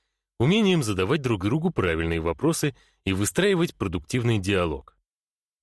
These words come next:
Так достигается эмерджентность. Команда как система обладает свойствами, которых нет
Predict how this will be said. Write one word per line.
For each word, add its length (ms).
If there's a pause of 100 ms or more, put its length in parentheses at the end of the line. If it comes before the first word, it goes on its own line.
Так 380
достигается 800
эмерджентность. 800 (760)
Команда 500
как 220
система 640 (300)
обладает 520
свойствами, 680
которых 540
нет 300